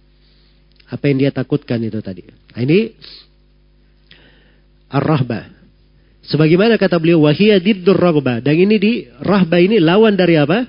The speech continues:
Raghbah. Begitu saja cara mendefinisikannya sebenarnya kadang sederhana kalau kita definisikan. Khauf lawannya adalah apa? Roja. Raghbah lawannya adalah apa? Rahbah.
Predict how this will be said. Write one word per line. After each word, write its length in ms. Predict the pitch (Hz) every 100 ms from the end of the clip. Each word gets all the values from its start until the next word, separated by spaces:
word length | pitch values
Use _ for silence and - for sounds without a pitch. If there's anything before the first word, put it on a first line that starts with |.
| _ _ _ _ _ _ _
Raghbah. 480 | - 160 135 120 98
Begitu 320 | 117 160 233
saja 240 | 240 254 165
cara 240 | - 165
mendefinisikannya 720 | 170 175 180 180 165 196 214
sebenarnya 480 | 190 175 196 220 226 - - - -
kadang 240 | 175 208 208
sederhana 640 | 196 185 160 185 139 98 _ _
kalau 160 | 139 135
kita 160 | 165 147
definisikan. 720 | 147 151 151 - 143 101 - _ _ _ - _
Khauf 400 | - 165 208 240
lawannya 480 | 180 156 170 190 185
adalah 240 | 156 147 143
apa? 100 | 233 - _ _ _ _ _ _ _ _ _ _ _
Roja. 400 | - 135 123 113 - _ _ _ _ _ _ _ _ -
Raghbah 420 | 156 170 165 208
lawannya 400 | 180 156 185 185 156
adalah 160 | 147 143
apa? 80 | 220 233 - - _ _ _ _ _ _ _ _ _ _
Rahbah. 420 | - 139 117 110